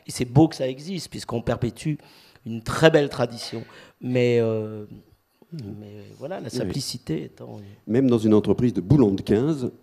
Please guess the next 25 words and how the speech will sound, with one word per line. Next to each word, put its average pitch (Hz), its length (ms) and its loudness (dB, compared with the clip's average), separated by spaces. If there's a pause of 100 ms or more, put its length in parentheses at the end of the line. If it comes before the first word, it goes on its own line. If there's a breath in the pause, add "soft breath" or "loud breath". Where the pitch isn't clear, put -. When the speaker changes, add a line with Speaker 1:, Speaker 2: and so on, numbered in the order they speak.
(400)
Speaker 2:
on 139 80 4
peut 135 160 4
effectivement 104 520 0
imaginer 104 460 0
de 113 100 0
la 101 120 -2
créativité. 107 680 -4
Speaker 1:
Non, 196 140 6
le 175 140 6
malheur, 165 400 8
c'est - 140 2
que - 80 -2
la 156 80 4
Speaker 2:
L'attitude. 143 100 -2
Speaker 1:
simplicité 156 640 -4
aujourd'hui, 160 580 0
elle 127 100 0
est 123 80 -2
galvaudée, 135 500 0
quoi. 104 280 -6 (380 loud breath)
La 120 100 -6
simplicité, 139 640 0
elle 147 160 6
est 131 40 2
bafouée. 151 560 4